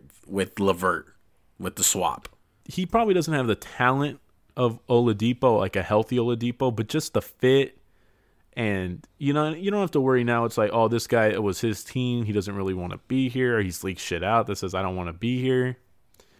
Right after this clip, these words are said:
Speaker 2: Now it's like, "Hey, let's just be Indiana." Like, they've taken some strides. Miles Turner's looked good this year.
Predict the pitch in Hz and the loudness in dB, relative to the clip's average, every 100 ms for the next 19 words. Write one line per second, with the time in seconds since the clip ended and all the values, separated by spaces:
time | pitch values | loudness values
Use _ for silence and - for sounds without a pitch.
0 | _ _ _ _ - 135 196 180 175 156 | _ _ _ _ -2 2 2 2 2 2
1 | 139 170 113 113 135 123 - 127 123 120 | 2 2 4 2 0 -4 -2 -2 0 0
2 | 120 123 123 123 104 87 _ 107 98 123 | -2 -2 -2 -2 -2 -2 _ -4 0 0
3 | 120 123 117 107 - 113 113 110 107 104 | 0 -2 -6 -4 0 4 4 2 -2 -4
4 | 107 113 - 110 113 107 110 - 110 107 | -2 -2 -4 -4 -2 -2 -2 2 0 0
5 | 107 113 110 110 110 | -4 -2 0 2 0